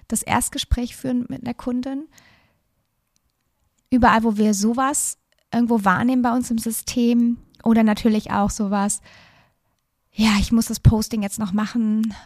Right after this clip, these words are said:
ähm, weil, ja, sonst kann ich mein Programm nicht verkaufen.“ Oder, „Oh, ich muss jetzt noch, ähm, meine Bestandskunden anschreiben und auf mein Rauhnächte-Programm hinweisen, weil sonst,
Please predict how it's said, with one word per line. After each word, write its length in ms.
ähm, 380
weil, 460
ja, 340
sonst 320
kann 140
ich 140
mein 280
Programm 340
nicht 140
verkaufen.“ 600
Oder, 180
„Oh, 160
ich 120
muss 140
jetzt 160
noch, 280
ähm, 520
meine 480
Bestandskunden 640
anschreiben 880
und 280
auf 140
mein 160
Rauhnächte-Programm 1080
hinweisen, 960
weil 460
sonst, 600